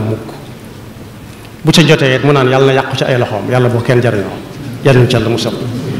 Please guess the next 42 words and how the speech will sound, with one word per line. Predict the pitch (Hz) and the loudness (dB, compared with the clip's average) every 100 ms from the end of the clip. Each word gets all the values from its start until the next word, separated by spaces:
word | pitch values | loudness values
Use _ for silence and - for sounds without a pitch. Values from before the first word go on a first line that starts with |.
| - - | -4 0
Kon | - 135 | 4 4
sëriñ | - 165 143 | 6 6 6
baa | 135 127 | 4 2
ngi | 117 127 - - - - - - - - | 2 -2 -4 -10 -12 -14 -14 -14 -14 -8
dellu | 143 151 131 123 120 | 2 4 6 4 2
di | 127 | 4
ndokkeel | 123 127 131 113 | 4 2 2 4
ñépp, | 139 - - - - - - - - - 127 | 4 2 -4 -10 -14 -16 -18 -18 -18 -8 2
di | 139 | 4
ñaanaat | 143 135 127 120 - - - - - - - - - - - - - - - | 4 4 0 -2 -8 -14 -16 -16 -16 -16 -16 -18 -18 -18 -18 -20 -20 -18 -2
koor | 143 135 | 2 4
gi | 123 | 4
Yàlla | 131 127 | 4 4
bu | 127 | 4
mu | |
doon | 131 123 | 4 4
suñu | 127 123 | 4 4
mujjug | 123 120 | 4 0
koor. | 107 104 - - - - 113 - - - 117 123 | -2 -4 -6 -8 -6 -6 -6 -4 -4 -4 -4 2
Ndaje | 135 131 131 | 2 4 4
mi | 127 | 4
Yàlla | 127 127 | 4 2
bu | 127 | 2
mu | |
doon | 127 127 | 2 2
suñu | 127 120 | 2 2
mujjug | 123 120 | 2 0
ndaje. | 120 120 123 - - - - 120 - - - - | 0 2 0 -2 -6 -6 -2 -2 -2 -4 -4 4
Ñi | 139 156 | 6 6
nga | 160 | 4
xam | 156 160 156 | 2 2 4
ne | |
it | 151 151 | 4 2
Yàlla | 147 147 | 2 2
dogal | 143 143 139 | 2 2 4
na | 139 147 143 - - - - - - | 4 2 -2 -10 -12 -12 -12 -14 -4
wàcc | 131 143 - | 2 2 4
nañ | 143 135 | 4 4
ci | 143 | 2
koor | 143 139 123 | 2 2 2
gi | |
it, | 139 | 2